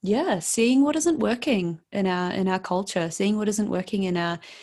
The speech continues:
in the way that we connect with the land, seeing what isn't working in our society. And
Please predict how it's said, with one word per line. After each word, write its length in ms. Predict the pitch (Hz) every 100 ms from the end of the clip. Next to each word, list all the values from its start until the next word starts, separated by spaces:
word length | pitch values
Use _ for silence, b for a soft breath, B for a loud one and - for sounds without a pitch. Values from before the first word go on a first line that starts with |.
| B -
in 120 | 196
the 80 | 185
way 160 | 175
that 100 | 185
we 120 | 196 190
connect 340 | 180 170 -
with 100 | 170
the 80 | 175
land, 340 | 170 160 160
seeing 300 | - 175 175
what 120 | 175
isn't 200 | 175 170
working 360 | - 175 - 190
in 120 | 175
our 80 | 165
society. 680 | - - - 165 160 160
And 120 | 160